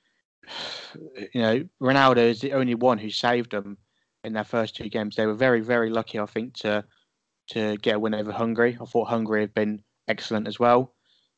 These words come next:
In the, you know, to get three goals in the last sort of ten minutes in the way that they did was, uh, really harsh on Hungary. And, you know, they showed their class today, Germany beating Portugal. I think France were been a bit underwhelming so far.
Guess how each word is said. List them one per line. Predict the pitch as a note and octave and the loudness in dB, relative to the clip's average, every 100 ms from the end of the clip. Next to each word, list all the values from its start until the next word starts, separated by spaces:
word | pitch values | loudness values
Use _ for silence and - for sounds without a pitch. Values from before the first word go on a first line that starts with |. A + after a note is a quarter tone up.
| _ | _
In | B2 A2 | -10 -8
the, | A2 | -6
you | B2 | -6
know, | G#2+ G#2 | -4 -4
to | - | -2
get | B2 G2 | -4 -2
three | B2 A2+ | 0 4
goals | A2 A2 | 4 2
in | G#2+ | 0
the | G#2+ | 2
last | G#2+ G#2 - | 2 0 -2
sort | A#2+ | -4
of | A2 | -4
ten | - G#2+ | -2 0
minutes | A2 G2+ G2+ - - | 0 -2 -6 -8 -8
in | |
the | G#2+ | -2
way | G#2+ A2 | 0 0
that | G#2+ | 0
they | G#2+ | -2
did | G#2 G#2+ G2+ G2 _ _ _ _ _ _ - | 2 2 2 -4 _ _ _ _ _ _ -12
was, | A2 G#2 G2 - - | -4 -4 -2 -6 -2
uh, | G#2+ G2+ | 0 4
really | A#2+ G#2 | 2 2
harsh | G#2 A2 G#2+ - | 2 2 2 -2
on | |
Hungary. | G2+ G#2+ G#2 G#2 G#2 - _ | -8 -8 -4 -4 -4 -8 _
And, | A2+ G#2+ G#2+ G#2 G#2+ G#2+ - - _ _ _ _ _ _ - | -4 -2 0 -2 -6 -8 -12 -18 _ _ _ _ _ _ -10
you | |
know, | G2+ G2+ | -6 -4
they | G2+ | -4
showed | - A#2 G#2 | 0 0 0
their | G#2 | -4
class | - G#2 - | 0 -2 -2
today, | - G#2+ | -4 -4
Germany | G2+ G#2+ G#2 G#2 G#2+ - | -2 -4 -4 -6 -8 -8
beating | A#2 G#2 | -6 -6
Portugal. | - A2+ - A#2 A2 | -2 -4 0 2 2
I | |
think | C#3+ C3+ | 2 -2
France | - B2+ B2 A#2+ - | 4 8 6 4 -2
were | A2 G#2+ G#2 - _ _ _ _ _ _ _ _ _ _ _ _ _ _ _ _ | 2 4 2 -4 _ _ _ _ _ _ _ _ _ _ _ _ _ _ _ _
been | C#3+ B2 | 2 4
a | |
bit | C3+ A#2+ | 2 4
underwhelming | C3 B2 A#2 B2+ C3 C3 | 2 2 4 6 4 2
so | - C3 | 2 0
far. | B2 C#3 C3+ C#3 | 2 4 6 6